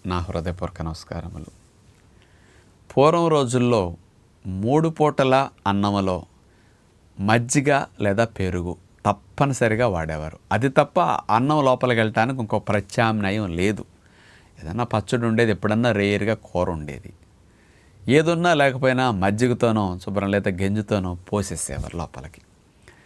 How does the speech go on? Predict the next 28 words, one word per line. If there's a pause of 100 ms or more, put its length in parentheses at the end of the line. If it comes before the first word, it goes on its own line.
(360)
అటు
గంజి
తాగినా, (800)
అంటే (500)
నిల్వ
పెట్టుకుని
పులుస్తుంది
కదా
గంజి,
ఎప్పటికప్పుడు
ఫ్రెష్
కాదు
కదా, (640)
వార్చేసింది
ఉంచుకుంటారు. (300)
రాత్రి
అన్నం
వండినప్పుడు
ఒక
గంజి
వస్తే
ఆ
గంజి
నెక్స్ట్
డే
వాడతారు. (440)
అది
పులిసి